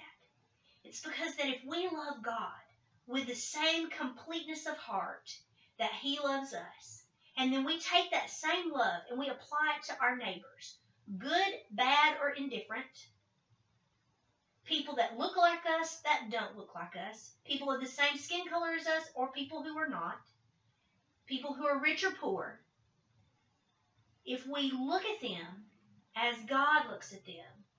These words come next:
and if we love them with the completeness of heart that God loves us, then we won't need any of those other commandments, because everything else will take care of itself.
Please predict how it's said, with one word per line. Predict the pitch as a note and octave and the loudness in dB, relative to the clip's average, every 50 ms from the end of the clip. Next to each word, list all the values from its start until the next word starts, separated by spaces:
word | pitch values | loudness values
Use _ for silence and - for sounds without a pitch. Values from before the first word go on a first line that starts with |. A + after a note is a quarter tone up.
| _ _ _ _ | _ _ _ _
and | B3 B3 B3+ C4 | -2 -2 0 0
if | C#4 C4+ - D4 | -2 -2 -2 -4
we | C#4+ C#4 | -4 -2
love | C4+ C4+ C#4+ D4+ D#4 E4 E4 - A#3 | -2 0 2 2 2 2 2 0 -4
them | A3+ G#3 F#3+ F#3+ F#3+ | -4 -4 -4 -4 -4
with | F#3+ F#3+ G3 | -6 -8 -6
the | G#3 G#3 | -6 -8
completeness | G#3+ A#3 A#3+ A#3+ A#3+ - E4+ F#4 F4 E4 C#4 C#4 D4 D4+ C#4+ - - - _ _ _ | -8 -6 -8 -8 -8 -4 -2 -2 -2 -2 -4 -4 -6 -6 -6 -8 -14 -20 _ _ _
of | C4 C4 | -2 -2
heart | C4 B3 A3+ G3+ F3 - C3 C3 - - - _ _ _ _ _ | 0 -4 -8 -8 -6 -6 -8 -10 -12 -18 -20 _ _ _ _ _
that | - - G#3 G3+ | -12 -12 -6 -2
God | A3 G#3 A3+ A#3 A#3 | 2 4 4 4 4
loves | A#3 A#3 A#3+ - - | 4 0 0 0 -6
us, | F#3 - - - - - - - - _ _ _ _ _ _ _ _ _ _ | -10 -12 -12 -14 -18 -20 -20 -20 -20 _ _ _ _ _ _ _ _ _ _
then | G#3 A#3+ B3+ B3+ | 2 2 2 4
we | C#4 C#4+ C4 | 2 0 2
won't | C#4+ D4+ E4 G#4 - C4+ | 4 4 4 4 2 0
need | C#4 D4 C4+ G#3 - - C#4+ | 2 2 0 0 -2 0 2
any | - G4+ G#4+ G#4+ G#4+ G#4+ G#4 G#4+ - | 4 4 4 4 4 4 4 4 4
of | - | 4
those | - D4+ E4 E4 - - | 2 0 0 -2 -4 0
other | D4 D4+ D4 D4 - - | 0 0 0 0 -4 -2
commandments, | C4+ C4 B3 C4 C4+ C#4+ D4 - - - - _ _ - - - - _ _ _ _ _ _ _ _ _ _ _ _ _ _ _ _ _ _ _ _ | -6 -6 -4 -4 -6 -6 -8 -8 -10 -10 -16 _ _ -20 -20 -20 -20 _ _ _ _ _ _ _ _ _ _ _ _ _ _ _ _ _ _ _ _
because | A3 G#3+ B3 B3 G#3+ B3 | -14 -8 -6 -4 0 0
everything | C4 C4+ C#4+ C#4+ D4 C#4+ C4+ A3+ | 0 0 -2 -6 -6 -6 -6 -6
else | - - - - | -6 -10 -14 -18
will | - - | -16 -14
take | - G3+ - - | -16 -16 -14 -14
care | - G3 F3+ - | -12 -12 -12 -12
of | F#3+ | -12
itself. | F#3+ - - - - - | -16 -16 -18 -18 -18 -18